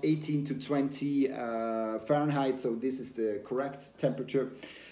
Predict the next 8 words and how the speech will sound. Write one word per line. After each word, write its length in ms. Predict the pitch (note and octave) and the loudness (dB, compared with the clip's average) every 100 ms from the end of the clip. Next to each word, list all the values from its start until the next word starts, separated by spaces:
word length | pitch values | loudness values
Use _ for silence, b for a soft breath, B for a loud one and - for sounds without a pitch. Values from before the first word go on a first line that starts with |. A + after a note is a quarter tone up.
| - | 0
So, 480 | - D3 C3+ A#2 - | 6 8 6 2 -2
um, 260 | C3 C3 | -2 -2
here 280 | D3+ - D#3 | -4 2 4
we 160 | C#3 C3+ | 4 2
really 340 | C3+ C3+ C3 | 2 2 2
are 240 | A#2 A2+ | 2 0
talking 480 | G#2+ - G#2+ - A#2 | -2 -4 -4 -4 -6
about, 480 | G#2 G2 F#2+ F#2 - | -4 -4 -6 -8 -12